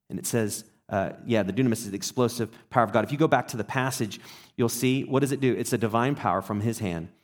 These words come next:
It blows up and it demolishes strongholds.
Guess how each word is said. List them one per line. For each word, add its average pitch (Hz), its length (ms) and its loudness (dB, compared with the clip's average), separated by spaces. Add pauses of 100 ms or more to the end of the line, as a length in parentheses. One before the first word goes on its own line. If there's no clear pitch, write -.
(160)
It - 140 -6
blows 113 320 2
up - 460 -4
and 110 100 -2
it 98 160 -6
demolishes 107 1300 0 (400)
strongholds. - 1000 -6